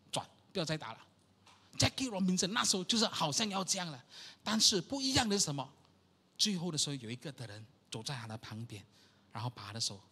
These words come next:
放在他的肩膀上，扶持他。弟兄姊妹，今天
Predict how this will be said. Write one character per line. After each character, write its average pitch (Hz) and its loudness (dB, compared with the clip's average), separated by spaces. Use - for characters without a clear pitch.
放 127 -6
在 123 -8
他 104 -12
的 104 -12
肩 107 -6
膀 - -18
上， 104 -10
扶 - -12
持 - 2
他。 98 -12
弟 151 0
兄 135 4
姊 123 -2
妹， 110 -2
今 165 0
天 147 0